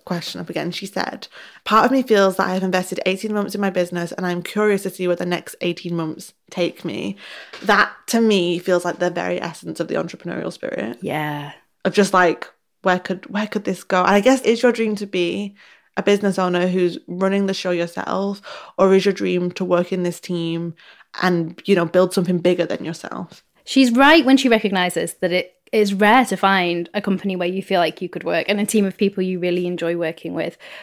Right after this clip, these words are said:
Speaker 2: But I feel like potentially it's fear speaking that says that that has to end if she, if she declines this.
Speaker 1: Mm-hmm.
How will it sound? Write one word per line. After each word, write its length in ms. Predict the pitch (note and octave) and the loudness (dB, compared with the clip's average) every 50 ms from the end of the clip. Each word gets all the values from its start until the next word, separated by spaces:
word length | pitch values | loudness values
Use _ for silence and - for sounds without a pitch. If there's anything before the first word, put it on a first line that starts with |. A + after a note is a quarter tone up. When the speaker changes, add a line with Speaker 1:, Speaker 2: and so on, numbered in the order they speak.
| - _ _ | -20 _ _
Speaker 2:
But 120 | - A3 A3+ | 4 6 6
I 60 | A3 | 6
feel 180 | - - C#4 | 6 6 8
like 260 | B3+ A3+ G#3+ - - - - _ _ | 8 8 6 4 -2 -10 -18 _ _
potentially 600 | - C4 G#3 - B3+ A#3 A3 - - C#4 D4 C#4 | 4 4 6 6 6 6 6 6 6 6 6 6
it's 140 | - - - | 6 4 2
fear 220 | - - G#3 G3+ | 2 2 2 2
speaking 380 | G3 - - F#3+ F3+ - F#3 F#3+ | 2 0 -2 -2 0 -2 -2 -2
that 140 | F3+ F3 - | -2 -4 0
says 360 | - F3 E3+ E3 E3+ E3+ - - _ _ _ | 2 2 2 2 2 -2 -8 -14 _ _ _
that 140 | - E3+ - | -2 2 4
that 120 | F3 - - | 4 4 4
has 200 | F#3 E3 - - | 0 -2 -2 -2
to 120 | - - | -2 -2
end 360 | - F3+ F3+ E3 F3 G#3 B3+ | 0 -2 -2 0 0 0 0
if 80 | D4+ - | 0 -2
she, 380 | - - F3+ E3 D#3 - - | -4 -6 -4 -4 -6 -6 -8
if 60 | G3 F#3+ | -8 -8
she 160 | - - F3+ | -8 -8 -8
declines 540 | - - E3 - - D#3+ D#3 - - - - | -8 -8 -8 -4 -4 -4 -2 -4 -6 -8 -4
this. 240 | - G3 G3 G3 G3 | 0 0 2 2 2
Speaker 1:
Mm-hmm. 260 | F#3+ F3 F3+ F#3 | 0 -2 -2 -4